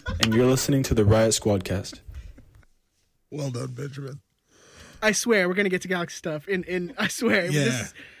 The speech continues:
Speaker 3: I swear this is a Galaxy podcast.
Speaker 2: Oh, no, I was just marking. No, I was marking the, the drop of you saying <laughs> Ramadan dong dong or whatever it was. 'Cause we def-, we definitely need a text message. We need to start. I'm telling you, Ed,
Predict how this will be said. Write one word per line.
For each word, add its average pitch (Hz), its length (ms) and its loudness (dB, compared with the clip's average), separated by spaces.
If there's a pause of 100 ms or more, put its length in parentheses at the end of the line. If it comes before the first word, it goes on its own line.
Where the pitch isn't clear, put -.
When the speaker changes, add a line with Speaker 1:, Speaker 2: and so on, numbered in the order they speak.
(180)
Speaker 3:
I 202 80 0
swear 262 200 2
this 254 100 -2
is 226 60 -6
a 240 40 -2
Galaxy 214 320 -2
podcast. 180 720 -4 (680)
Speaker 2:
Oh, 156 120 4
no, 156 140 4
I 143 100 2
was 180 140 0
just 123 140 2
marking. 135 460 2
No, 156 140 2
I 143 100 0
was 165 160 2
marking 135 360 2
the, 113 120 0
the 104 180 -6
drop 110 380 -2 (100)
of 104 120 -4
you 104 160 -2
saying 104 480 -2
<laughs> 107 400 -6
Ramadan 113 800 -6
dong 113 220 -4
dong 101 280 -4
or 98 40 -6
whatever 101 260 -8
it 107 60 -10
was. 107 300 -10 (1080)
'Cause 117 200 2
we 131 120 2
def-, 135 320 0
we 131 100 0
definitely 139 380 0
need 120 160 0
a 104 40 -4
text 117 240 -4
message. 110 220 -4
We 135 140 0
need 208 200 0
to 170 80 -2
start. 160 280 -2
I'm 123 100 -4
telling 143 300 0
you, 113 160 -6
Ed, 104 240 -6